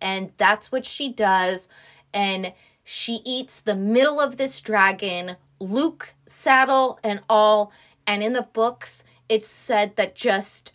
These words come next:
like, the torso and, like, the back end of,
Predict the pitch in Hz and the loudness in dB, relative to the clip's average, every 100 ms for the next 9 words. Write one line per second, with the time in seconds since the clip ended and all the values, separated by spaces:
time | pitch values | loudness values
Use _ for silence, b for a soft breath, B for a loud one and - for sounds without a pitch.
0 | _ - 208 185 - 196 - - 220 220 | _ -2 0 0 -4 -6 -6 -2 -2 -2
1 | - 269 226 226 226 - 190 196 165 - | -4 6 6 6 2 0 -2 -2 -2 -4
2 | 185 196 175 190 - 175 180 180 180 185 | -2 2 4 2 -2 -8 -6 -6 -8 -6
3 | 170 - | -8 -10